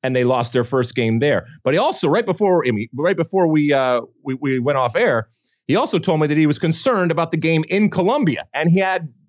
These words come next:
good reason to be, as we find out with the score where they went, ended up losing.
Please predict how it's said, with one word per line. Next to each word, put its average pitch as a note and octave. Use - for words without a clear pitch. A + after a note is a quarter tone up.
good A3+
reason E3+
to D3
be, C3+
as C3+
we C#3
find C#3+
out C#3
with B2
the C#3+
score C3
where A#2+
they A2+
went, B2
ended A#2
up G2+
losing. A2